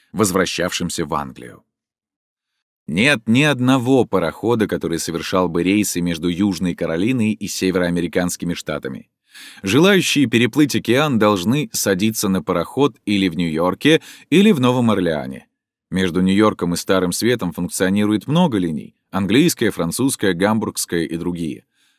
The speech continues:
Любой из пароходов — Скотия, Прерия или Халсасия — быстро доставил бы меня по назначению. Между Новым Орлеаном и Европой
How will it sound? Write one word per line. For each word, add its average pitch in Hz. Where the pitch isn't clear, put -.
Любой 131
из -
пароходов — 87
Скотия, 92
Прерия 107
или 92
Халсасия — 104
быстро 147
доставил 110
бы 87
меня 92
по 101
назначению. 85
Между 156
Новым 135
Орлеаном 104
и 82
Европой 104